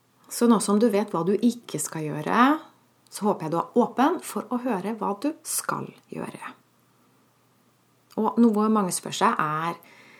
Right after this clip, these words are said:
«Skal jeg lære å være alene? Er det det, er det det jeg skal lære av det her? Eller skal jeg lære å være mer sosial?» Det kan jo være litt forvirrende.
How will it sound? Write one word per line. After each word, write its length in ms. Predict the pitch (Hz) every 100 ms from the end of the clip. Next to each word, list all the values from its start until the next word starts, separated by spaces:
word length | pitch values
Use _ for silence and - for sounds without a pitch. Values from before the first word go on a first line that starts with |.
| -
«Skal 240 | - - 170
jeg 60 |
lære 340 | 165 151 147 -
å 80 | 175
være 400 | 156 156 135 - 165
alene? 380 | 165 143 175 294 - -
Er 140 | 170 170
det 80 | 160
det, 160 | 147
er 720 | 147 156 - _ _ _ 170 180
det 80 |
det 120 | 156 151
jeg 120 | -
skal 160 | 175
lære 160 | 156 139
av 80 | 156
det 80 | 165
her? 180 | 302 381 - - - _ _ _ _ _ _ -
Eller 160 | 277 311
skal 180 | 320
jeg 80 | 339
lære 400 | 359 214 160 170 -
å 60 | 214
være 400 | 175 151 170 185
mer 340 | 160 151 165 160 -
sosial?» 580 | - 147 165 139 - - -
Det 100 | 196
kan 160 | 175
jo 80 | 170
være 140 | 160 156
litt 100 | -
forvirrende. 440 | 196 147 -